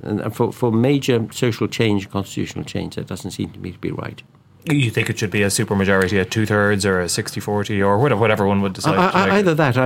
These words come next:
Speaker 1: I mean, one, one way of, of doing it w-, is to, is to put in a threshold and say it's gotta be, say, forty percent of the total electorate.
Speaker 2: Mm.
Speaker 1: But it's a very reasonable, modest kind of threshold. Uh,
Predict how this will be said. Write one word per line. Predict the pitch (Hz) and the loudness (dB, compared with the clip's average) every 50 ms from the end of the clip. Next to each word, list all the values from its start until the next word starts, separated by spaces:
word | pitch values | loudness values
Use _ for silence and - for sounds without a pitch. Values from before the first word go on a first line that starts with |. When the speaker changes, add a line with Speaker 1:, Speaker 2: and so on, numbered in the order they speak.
| 127 - | 2 2
Speaker 1:
I | - 135 | 2 2
mean, | 139 135 127 131 | 2 2 4 4
one, | 143 143 135 | 2 2 4
one | 135 151 160 147 131 | 4 4 4 4 4
way | 123 107 98 | 4 4 2
of, | 98 101 | 2 0
of | 101 107 101 - | -2 -2 0 2
doing | 120 107 104 | 2 2 2
it | 104 104 - | 2 0 0
w-, | 123 113 - | -2 -2 0
is | - 117 110 - - - | 0 -2 -2 -2 -4 -4
to, | - 120 110 107 104 107 - | 0 0 2 2 2 0 -2
is | 123 - | -2 -2
to | - 113 | -2 -2
put | - 135 113 | 0 0 2
in | 110 107 | 2 2
a | 98 | 0
threshold | - - - 107 98 - 104 92 90 90 | 0 0 -2 -2 0 0 -2 -2 -2 -2
and | 95 95 | -4 -4
say | - - 110 104 | -2 0 0 0
it's | 98 - | 0 0
gotta | - - 107 95 | 0 0 0 0
be, | 90 98 95 87 | 0 0 0 0
say, | - - 104 90 | 0 0 0 0
forty | 85 - - 107 87 85 | 0 0 -2 -2 -2 -2
percent | 80 - - - 107 92 82 | -4 -6 -4 -2 -2 -2 -2
of | - 78 | -4 -6
the | 87 | -6
total | 90 - - 95 92 - 87 85 | -6 -4 -4 -4 -4 -2 -2 -2
electorate. | 87 87 92 90 - - - - - - - - - | -2 -2 -4 -4 -6 -8 -10 -10 -8 -10 -14 -10 -6
Speaker 2:
Mm. | 127 120 110 95 87 | -4 -2 0 0 2
Speaker 1:
But | 135 | 0
it's | 135 131 - | 0 0 0
a | 147 117 | 0 2
very | 107 95 92 | 2 2 2
reasonable, | 95 101 101 98 - 98 90 92 | 2 2 0 0 0 0 0 2
modest | 90 95 98 101 95 95 90 - - | 2 2 2 2 2 0 -2 -2 -4
kind | - 85 80 80 | -6 -6 -6 -6
of | - | -4
threshold. | - 104 92 - - - - - - - - - - - - - - - - - - | -4 -2 -2 -2 -4 -8 -8 -8 -10 -16 -20 -20 -20 -20 -20 -20 -20 -20 -16 -8 -4
Uh, | 101 98 101 | -2 0 0